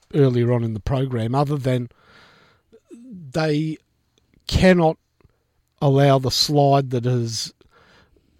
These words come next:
taken place in the last month to be a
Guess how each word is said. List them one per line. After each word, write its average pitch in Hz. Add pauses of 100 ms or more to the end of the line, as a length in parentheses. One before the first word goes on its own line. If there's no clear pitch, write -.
(100)
taken 135
place 131
in 131
the 120
last 123
month 131 (260)
to 135
be 123 (600)
a 127